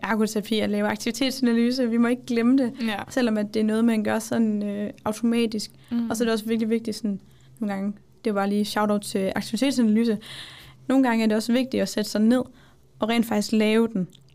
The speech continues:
Speaker 2: Ja.
Speaker 1: Fordi man kan godt bare komme til at have en referenceramme ind i hovedet, så man kommer til at antage noget. Så det er derfor, det er et mega godt redskab at have, især når man
Speaker 2: Mm.
Speaker 1: så både kan det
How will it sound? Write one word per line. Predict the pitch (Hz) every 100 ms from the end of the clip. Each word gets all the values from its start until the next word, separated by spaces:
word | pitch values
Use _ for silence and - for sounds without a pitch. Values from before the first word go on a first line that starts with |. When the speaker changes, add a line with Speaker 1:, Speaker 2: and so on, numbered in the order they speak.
| - -
Speaker 2:
Ja. | 220 165
Speaker 1:
Fordi | 240 233 226
man | 214
kan | 214
godt | 226 233
bare | 226
komme | 220 220
til | 208 240
at | 220
have | 240 226 220 - _
en | 226
referenceramme | 214 214 208 214 233 214 226
ind | 233
i |
hovedet, | 233 226 226 240 - - - -
så | -
man | 226 220
kommer | 214 220 214
til | -
at | -
antage | 233 247 - 190 185 - -
noget. | 214 202 202 208 - - - -
Så | - 220
det |
er | 220
derfor, | 226 233
det | 208
er | 208
et |
mega | 208 226
godt | 220 196
redskab | 208 240 - 190
at | 190
have, | 214 208
især | 208 247 214
når | 233
man | 196
Speaker 2:
Mm. |
Speaker 1:
så | 214 208 202 - - - - - -
både | 233
kan | 240 233
det | 208